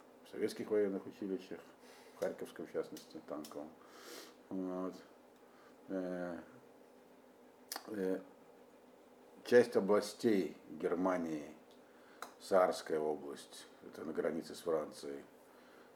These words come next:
были вообще под управлением Лиги наций, даже она, э, Саарленд успел по-, по-, в Олимпийских играх поучаствовать как самостоятельное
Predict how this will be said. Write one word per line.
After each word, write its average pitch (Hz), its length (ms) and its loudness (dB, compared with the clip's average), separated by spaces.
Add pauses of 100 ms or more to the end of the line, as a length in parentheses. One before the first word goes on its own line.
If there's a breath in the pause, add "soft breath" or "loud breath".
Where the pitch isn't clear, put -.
были 82 340 -2
вообще 78 280 -2
под 104 120 0
управлением 98 460 4
Лиги 92 220 0
наций, 82 500 0
даже 80 340 2
она, 85 140 0
э, 76 500 -6
Саарленд 82 580 0
успел 80 260 -2
по-, 82 160 -4
по-, 82 180 -8 (180)
в 80 160 -6
Олимпийских 85 420 -6
играх 92 220 -2
поучаствовать 82 640 -4
как 78 140 -10
самостоятельное 73 1200 -8